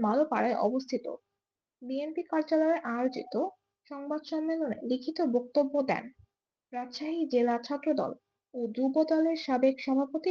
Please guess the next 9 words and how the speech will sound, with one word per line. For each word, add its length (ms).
এবং 160
যুবদল 520
কেন্দ্রীয় 400
সংসদের 540
রাজশাহী 420
বিভাগের 460
সাবেক 380
সহ 140
সাংগঠনিক 600